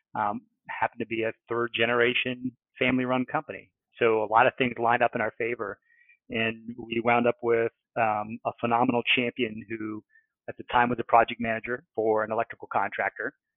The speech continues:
and is now their director of operations technology, I think is the title. But, uh, through the course of launching another system and then ours,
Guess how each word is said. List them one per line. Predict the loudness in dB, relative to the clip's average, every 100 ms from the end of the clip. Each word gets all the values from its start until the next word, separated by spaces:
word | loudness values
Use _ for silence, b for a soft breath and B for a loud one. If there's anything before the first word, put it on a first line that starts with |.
| _ _
and | -6 -6 -6
is | -4
now | 0 2 2 0
their | -2 -2 -2 -6 -8
director | -4 -2 -2
of | 0
operations | -2 -2 -4 -6 -6
technology, | -14 -10 -8 -6 -6
I |
think | -8 -12
is | -18
the | -10
title. | -10 -10 -14 _ _ _ _
But, | 2 2 2
uh, | 2 4 0 0
through | 2
the | 4
course | 6 6 6
of | 2 2
launching | 2 2 2 -2 -4 -4
another | 0 2 0
system | -6 -6 -6
and | -2
then | 2
ours, | 4 4 0